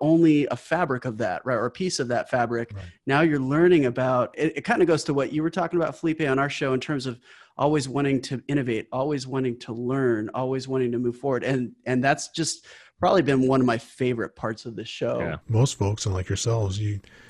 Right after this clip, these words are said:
Speaker 2: you see people born with this natural curiosity, and then depending on how they grow up and their circumstances, it gets beat out of them. For you guys, for what you're doing in the insurance space, I don't think there's anything else like it.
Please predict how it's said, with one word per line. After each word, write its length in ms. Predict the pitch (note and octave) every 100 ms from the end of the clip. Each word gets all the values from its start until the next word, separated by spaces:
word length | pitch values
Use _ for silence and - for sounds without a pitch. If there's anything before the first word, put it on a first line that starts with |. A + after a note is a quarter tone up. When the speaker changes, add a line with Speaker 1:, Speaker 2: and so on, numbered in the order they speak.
| - -
Speaker 2:
you 100 | A#2+
see 220 | - B2+
people 340 | C3 B2 A#2
born 380 | G2 G#2 A2 A#2
with 80 | G2
this 180 | G2 -
natural 380 | G#2+ A2+ A#2+
curiosity, 720 | G2+ B2 G#2+ G2 G#2 - C#3+ C#3+
and 140 | G2+
then 240 | G2 F#2+ - _ _ _
depending 300 | - A#2+ B2+
on 40 | A2+
how 120 | A2+
they 100 | A2+
grow 220 | G#2 A2
up 80 | A#2
and 80 | G#2+
their 80 | G2
circumstances, 720 | - A#2 A#2+ - A2 G#2+ A2
it 60 | G#2
gets 160 | G#2+
beat 220 | G2+ A2 G2
out 180 | G#2+
of 80 | G2
them. 240 | F#2+ G2+ -
For 80 | -
you 160 | C3 F3
guys, 260 | D#3 B2+
for 100 | -
what 120 | B2 A#2+
you're 80 |
doing 240 | B2 B2+ A#2
in 80 | G#2+
the 240 | G#2+ G#2
insurance 460 | A2 - C3+ F3 A2
space, 400 | - A2 G#2 A2
I 100 | C3
don't 120 | D3+
think 200 | - A#2
there's 320 | A#2 G#2 -
anything 300 | A#2 B2 A#2+
else 240 | A#2+ A#2 -
like 240 | B2 F3
it. 140 | -